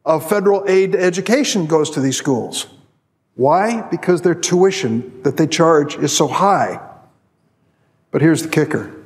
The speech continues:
Thirty-five percent. One out of three students in America who default on their student loans have attended these for-profit colleges and universities.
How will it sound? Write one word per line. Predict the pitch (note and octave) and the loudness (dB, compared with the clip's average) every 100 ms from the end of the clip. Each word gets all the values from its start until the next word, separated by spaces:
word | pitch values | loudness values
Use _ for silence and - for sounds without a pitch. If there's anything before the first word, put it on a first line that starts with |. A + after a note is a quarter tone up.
| _ _ _ _ _ _ _ | _ _ _ _ _ _ _
Thirty-five | F#3+ F#3 D#3+ F3 E3 E3 | 0 0 0 2 2 0
percent. | D#3 B2+ A2 G2+ - - _ _ _ _ _ _ | -2 -2 -4 -6 -12 -20 _ _ _ _ _ _
One | B2 D#3 F#3 G#3+ | 0 2 4 0
out | G3+ D#3 D3 | 0 2 2
of | C#3 | -2
three | - E3 D#3 D#3+ D#3 - - _ _ _ _ _ _ _ _ _ _ - | -2 2 2 0 -4 -12 -20 _ _ _ _ _ _ _ _ _ _ -12
students | - F#3 G3 F#3 F3+ | -2 2 2 2 -2
in | C3+ | -2
America | C#3+ D3+ D#3 D3+ D3 G#2 G2+ - - | 0 2 2 2 -2 -8 -8 -18 -18
who | - D3+ | 0 2
default | D3 D3 - G3+ G3+ G3 G3+ D3+ | 2 -2 0 0 2 2 0 0
on | D3 | 0
their | C#3+ C3+ | 2 -2
student | - F3+ D#3+ D3 | 2 2 2 2
loans | D3 C#3+ G#2+ A2+ - - - _ _ | 2 2 -2 -4 -8 -14 -20 _ _
have | - B2+ | -4 -2
attended | B2 - F#3 D#3+ A2 G#2 - - _ _ _ _ _ _ _ _ | -4 0 2 2 -2 -6 -12 -20 _ _ _ _ _ _ _ _
these | C3 D3 E3+ E3 - - - - _ | 0 2 4 2 -2 -8 -14 -20 _
for-profit | - D3+ D3 C#3+ C3 - | -2 -2 0 -2 -2 -6
colleges | - C3+ B2 A#2 A#2+ - | -4 -2 -2 -4 -6 -6
and | - A2+ | -8 -4
universities. | A2+ A#2 A#2 - A2+ A2 | -4 -2 -4 -6 -12 -16